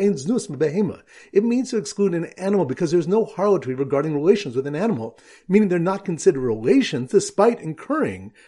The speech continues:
the death penalty. Our Mishnah is teaching that warning against seclusion with an animal would not render her a sota. All right, so now it's time to conclude our pop quiz of ten questions.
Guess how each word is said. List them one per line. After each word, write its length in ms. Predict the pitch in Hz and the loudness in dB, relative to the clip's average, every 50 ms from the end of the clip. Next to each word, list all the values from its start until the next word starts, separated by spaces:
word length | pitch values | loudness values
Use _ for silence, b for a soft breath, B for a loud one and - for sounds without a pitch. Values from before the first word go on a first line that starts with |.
| b b | b b
the 80 | 185 | -4
death 240 | 143 131 117 101 - | -2 0 -2 -2 -4
penalty. 340 | - 123 180 208 143 135 - | -4 -2 0 0 0 -2 -2
Our 140 | - 135 151 | -4 -4 -2
Mishnah 280 | 175 196 185 - 165 | -2 -2 -2 -2 -4
is 60 | 135 - | -6 -4
teaching 460 | - - 262 269 - - 208 92 - _ B B B B B _ | -4 -4 -4 -4 -6 -8 -10 -12 -14 _ B B B B B _
that 120 | 151 139 | 0 2
warning 320 | 131 120 170 208 202 170 | 2 4 4 2 2 2
against 300 | 160 147 139 170 170 165 | 0 -2 -2 -4 -4 -4
seclusion 420 | - 180 156 - 226 254 240 160 175 | -4 -4 -2 -2 -2 -2 0 -2 -4
with 100 | 180 175 | -4 -2
an 100 | 190 190 | -2 0
animal 340 | 190 208 254 254 214 190 175 | 0 0 2 2 2 4 4
would 120 | 180 175 | 2 0
not 320 | 160 170 175 180 170 151 | 0 0 -2 -4 -4 -2
render 360 | 156 175 208 247 226 208 143 - | -2 0 0 2 4 4 4 2
her 260 | 98 - - - - - | 0 -6 -12 -14 -8 -6
a 40 | |
sota. 460 | 151 131 - 131 143 160 - - - - - - _ | -6 -4 -2 -2 -2 -2 -2 -8 -16 -18 -20 -18 _
All 140 | - 104 123 | -6 -4 -2
right, 120 | 135 139 | -2 -2
so 100 | 135 - | -2 -2
now 140 | 139 139 147 | -2 0 0
it's 80 | 151 147 | -2 -2
time 160 | - 165 160 | -2 -4 -4
to 60 | 156 | -4
conclude 280 | 156 165 151 175 226 208 | -6 -6 -6 -2 0 0
our 60 | 202 | 0
pop 320 | 202 - - 202 202 - | 0 0 -2 -4 -4 -2
quiz 220 | - 147 139 131 131 | -2 0 0 0 0
of 100 | 151 113 | -4 -6
ten 220 | 110 123 123 113 | -6 -6 -6 -6
questions. 640 | 95 101 104 90 87 - - 98 87 80 78 - b | -6 -8 -8 -8 -10 -12 -14 -16 -20 -20 -20 -20 b